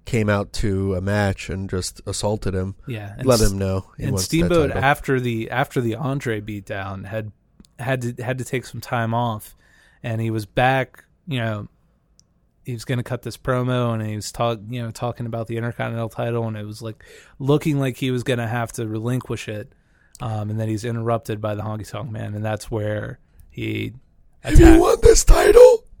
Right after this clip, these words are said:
Speaker 1: you come and get it."
Speaker 2: Yeah.
Speaker 1: Yep.
Speaker 2: So there, you know, he's, you know, Steamboat's weakened, but he's gonna have a match, uh, against Honky Tonk for the I C title.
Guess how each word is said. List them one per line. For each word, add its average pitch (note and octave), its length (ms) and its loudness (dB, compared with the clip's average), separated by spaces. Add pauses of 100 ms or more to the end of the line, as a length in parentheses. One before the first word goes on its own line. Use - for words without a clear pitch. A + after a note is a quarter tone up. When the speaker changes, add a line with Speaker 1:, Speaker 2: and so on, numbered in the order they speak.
(140)
Speaker 1:
you - 200 8
come - 260 8
and - 160 2
get B4 280 8
it." C5 80 -4 (320)
Speaker 2:
Yeah. A2 260 -6 (400)
Speaker 1:
Yep. C#3+ 140 -4 (180)
Speaker 2:
So - 160 -6
there, B2+ 240 0
you B2 140 -4
know, A2+ 100 -8
he's, A2+ 480 -8
you B2+ 160 -16
know, A2 80 -12
Steamboat's C#3 540 -4
weakened, C3 500 -2
but A#2 140 -4
he's A#2 160 -4
gonna B2 160 -2
have A#2 180 -2
a A#2 60 -4
match, A2+ 600 -6
uh, G#2+ 400 -10
against A2 380 -12
Honky G#2+ 320 -10
Tonk G#2 280 -12
for - 100 -12
the A2 160 -8
I G#2 100 -10
C G#2 220 -12
title. - 420 -12